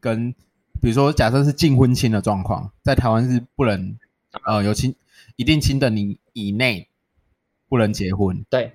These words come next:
Speaker 1: 假设今天有，
Speaker 2: 是不能结婚。
Speaker 1: 我不确定其他哪个国家亲人近的人可以结婚，
Speaker 2: 对。
Speaker 1: 假设有这样子的状况，那为什么这些人就是会面临，一样都面临婚姻不被承认啊？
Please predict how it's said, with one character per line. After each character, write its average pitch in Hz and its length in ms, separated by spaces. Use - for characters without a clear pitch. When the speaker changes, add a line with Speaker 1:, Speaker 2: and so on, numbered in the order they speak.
Speaker 1:
假 113 160
设 143 160
今 147 120
天 147 100
有， 131 60
Speaker 2:
是 117 40
不 113 60
能 113 80
结 - 60
婚。 113 80
Speaker 1:
我 117 80
不 117 120
确 165 160
定 156 140
其 139 80
他 117 220
哪 101 160
个 92 80
国 98 200
家 104 320
亲 127 160
人 107 160
近 117 160
的 92 80
人 73 160
可 110 120
以 95 80
结 90 200
婚， 92 100
Speaker 2:
对。 104 60
Speaker 1:
假 - 180
设 147 120
有 117 100
这 113 100
样 107 160
子 92 60
的 85 80
状 90 240
况， 98 240
那 139 180
为 160 180
什 143 80
么 98 300
这 - 80
些 120 180
人 87 240
就 120 160
是 113 280
会 131 180
面 135 400
临， 101 260
一 156 120
样 214 140
都 202 80
面 202 140
临 147 140
婚 147 160
姻 151 120
不 143 200
被 127 160
承 - 260
认 87 180
啊？ - 200